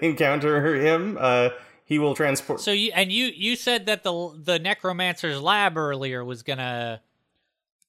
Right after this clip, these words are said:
Speaker 2: play into this. What, what's this you're talking about?
Speaker 1: Oh, okay. So, uh, once they get into the entrance to the underworld, they encounter the living dead.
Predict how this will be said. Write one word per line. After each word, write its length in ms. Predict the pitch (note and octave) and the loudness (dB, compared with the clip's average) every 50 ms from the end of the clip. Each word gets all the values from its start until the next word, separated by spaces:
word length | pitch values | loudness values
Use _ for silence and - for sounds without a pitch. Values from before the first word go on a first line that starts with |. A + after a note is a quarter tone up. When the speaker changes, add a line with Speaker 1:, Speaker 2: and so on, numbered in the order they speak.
| _ _ | _ _
Speaker 2:
play 240 | - E3 D#3+ D3 C3+ | -6 -4 -2 -2 -2
into 200 | C3 B2+ B2 A#2 | -4 -6 -8 -10
this. 260 | A#2 G#2 G#2 - - | -10 -14 -14 -10 -4
What, 240 | C#3+ E3+ E3+ E3 C#3+ | -4 -2 -2 -4 -6
what's 220 | D#3+ E3+ E3+ - | -8 -8 -8 -8
this 200 | F#3+ E3+ D3+ - | -10 -10 -10 -10
you're 100 | D3+ C3 | -14 -10
talking 260 | C#3+ C3+ C3 C3 A#2+ | -10 -10 -10 -10 -14
about? 220 | A#2 A#2 G#2+ G2+ _ _ _ _ _ _ _ _ _ _ _ _ _ _ _ _ _ _ _ - - - - - - | -16 -18 -20 -20 _ _ _ _ _ _ _ _ _ _ _ _ _ _ _ _ _ _ _ -20 -20 -20 -20 -6 0
Speaker 1:
Oh, 280 | D3+ E3 E3 B2+ G2 F2+ C3+ C#3 | 2 2 4 4 2 0 0 -2
okay. 360 | - - D#3 C#3+ G#2+ E2+ D2 - - - | -2 0 0 0 0 0 -4 -8 -12 -8
So, 520 | - - - E3+ C#3+ G#2+ F#2 E2+ - - - _ _ _ _ _ _ _ _ _ _ _ _ _ - - | -6 -2 0 2 2 2 0 -2 -6 -12 -18 _ _ _ _ _ _ _ _ _ _ _ _ _ 0 2
uh, 500 | C3 B2+ A#2+ A2+ A2+ A2+ A2+ A2+ A2 G#2+ G#2+ | 4 6 6 6 4 4 2 2 0 2 2
once 260 | B2 D3 F3+ F3 - | 2 2 2 2 0
they 180 | - F#3 E3 D#3+ | 0 2 2 2
get 280 | C3+ D3+ C#3+ C#3 B2+ C3 | 4 4 4 4 4 2
into 560 | D3 C#3+ C#3 C#3+ C#3 C#3 - - C#3+ B2+ A#2+ | 0 0 2 2 0 0 0 -2 0 0 2
the 140 | A2+ B2 A2 | 2 2 0
entrance 400 | A#2 B2 B2 - C#3+ C3+ - - - | 0 0 0 -2 -2 -2 -2 -2 -4
to 60 | C3 | -2
the 120 | B2 A#2+ | 0 2
underworld, 760 | A2 A#2 C3 B2 A2+ G2 F#2+ F#2 F#2+ - - D#2 C3 C3 - _ _ _ _ _ _ _ _ - _ _ _ _ _ - | 2 2 2 0 -2 -2 -4 -8 -10 -8 -8 -10 -10 -12 -14 _ _ _ _ _ _ _ _ -20 _ _ _ _ _ -2
they 240 | A2+ C3 D3 D#3+ | 0 2 4 4
encounter 840 | D#3+ E3 D#3+ - - A2 G#2+ A2 G#2+ - - G#2 G2+ G2 G2 G2 - - - _ _ _ - | 4 4 2 2 2 0 2 2 0 0 0 0 2 2 0 -2 -4 -10 -20 _ _ _ -8
the 160 | C3+ B2+ D#3+ | -2 0 2
living 380 | D#3 D3+ C#3+ A#2 C3 B2 A#2+ A2+ | 4 4 2 4 4 2 2 2
dead. 500 | G#2+ G#2 F2 - G1+ - - - - | 2 2 0 0 -4 -8 -14 -18 -20